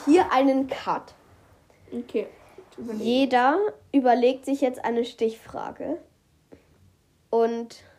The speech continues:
Speaker 1: die stellen wir dann gleich.
Speaker 2: Oh Gott, okay, ja.
Speaker 1: Bis gleich. So, da sind wir wieder. Äh, fängst du an, Hedwig?
Speaker 2: Äh, okay,
Speaker 1: Mit deiner
Speaker 2: also,
Speaker 1: Stichfrage, bitte.
Speaker 2: meine Frage, ich weiß nicht, ob man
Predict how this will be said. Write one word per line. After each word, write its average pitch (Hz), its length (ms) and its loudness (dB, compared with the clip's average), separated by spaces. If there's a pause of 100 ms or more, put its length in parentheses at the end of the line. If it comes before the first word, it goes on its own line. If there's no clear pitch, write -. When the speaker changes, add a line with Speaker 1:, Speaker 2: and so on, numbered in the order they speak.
(300)
Speaker 1:
die 247 300 -6
stellen 196 380 -6
wir - 120 -14
dann - 180 -20
gleich. - 140 -20 (380)
Speaker 2:
Oh 214 80 -14 (120)
Gott, 202 220 -12 (120)
okay, 214 380 -10
ja. 214 120 -10
Speaker 1:
Bis 330 160 6
gleich. - 500 0 (880)
So, 349 260 4
da 320 140 2
sind 254 180 -4
wir 214 120 -12
wieder. 226 360 -6 (640)
Äh, 220 680 2
fängst 254 260 -6
du 285 40 2
an, 320 120 4 (100)
Hedwig? 294 360 -2 (220)
Speaker 2:
Äh, 233 400 -6
okay, 233 380 -4
Speaker 1:
Mit 233 200 0
deiner 233 160 2
Speaker 2:
also, 233 120 -4
Speaker 1:
Stichfrage, 220 480 -8
bitte. 185 220 -2 (260)
Speaker 2:
meine 247 260 -2
Frage, 254 920 -8 (100)
ich - 180 -14
weiß 220 320 -8
nicht, 233 220 -10
ob 208 180 -10
man 214 300 -8